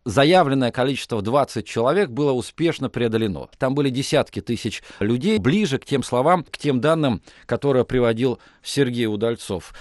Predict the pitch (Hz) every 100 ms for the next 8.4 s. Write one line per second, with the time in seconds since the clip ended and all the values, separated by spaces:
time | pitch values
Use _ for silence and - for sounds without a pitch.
0 | - 139 208 185 165 175 160 - 143 147
1 | - 135 131 131 160 208 - 143 135 131
2 | 139 139 135 120 131 127 131 123 143 165
3 | - 143 131 139 143 - 104 123 117 127
4 | 113 - - 170 170 117 113 113 120 123
5 | - 117 104 - 113 107 - 110 110 -
6 | 101 - 104 104 120 110 104 110 110 180
7 | 190 131 - 123 143 - 113 117 104 101
8 | 165 - 120